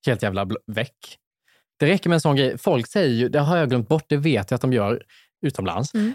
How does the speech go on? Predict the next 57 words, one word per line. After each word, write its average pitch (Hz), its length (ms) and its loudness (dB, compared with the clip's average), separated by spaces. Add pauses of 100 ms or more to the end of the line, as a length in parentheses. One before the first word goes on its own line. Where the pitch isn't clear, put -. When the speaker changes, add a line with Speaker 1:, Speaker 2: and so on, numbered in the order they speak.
Speaker 1:
Men 131 160 2
i 135 60 2
Sver-, 127 300 2
i, 131 400 2
eh, 131 80 0 (120)
England 107 360 0
och 113 100 -4
typ 110 160 -2
U 110 180 -2
S 98 140 -2
A, 131 40 0
att 107 240 -6
folk 117 200 -2
säger 110 160 0
när 104 80 0
de 104 100 -2
hälsar, 143 720 -2
Speaker 2:
Mm. 240 200 -2 (380)
Speaker 1:
"Hi, 175 160 4
how 160 240 2
are 120 80 2
you?" 160 140 0 (560)
Och 139 60 2
det 139 60 4
är 139 40 2
bara 135 180 2
ett, - 120 -10 (200)
"Hej." 185 180 2 (280)
Speaker 2:
Nej, 254 200 2
ja, 240 140 2
det 233 100 -2
är - 20 2
Speaker 1:
"Hej 262 60 2
på - 20 -2
Speaker 2:
inte 240 100 0
Speaker 1:
dig." - 100 2
Speaker 2:
mer 269 200 0
så - 140 -6
här 208 160 2
att 185 100 -2
du 196 80 -6
ska - 160 -4
säga, 190 300 0
"Well, 180 500 -2
it's 190 200 -4
been 226 180 2
a 214 320 -2 (360)
Speaker 1:
Det 139 60 -2
var 151 60 4
exakt 151 240 -2
så 147 60 2
jag 131 80 2
Speaker 2:
difficult 127 200 2
Speaker 1:
gjorde. 120 120 2
Speaker 2:
time." 214 460 0 (280)
Speaker 1:
Hela, 127 380 2
alltså, 151 300 -2